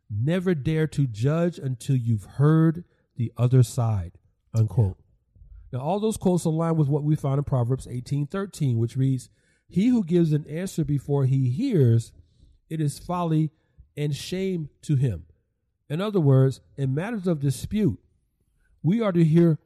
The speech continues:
all sides without prejudice, partiality, and without regard to outcome.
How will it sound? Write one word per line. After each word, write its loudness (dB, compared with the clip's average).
all 0
sides -4
without 0
prejudice, -2
partiality, -2
and -2
without 0
regard 0
to -6
outcome. -2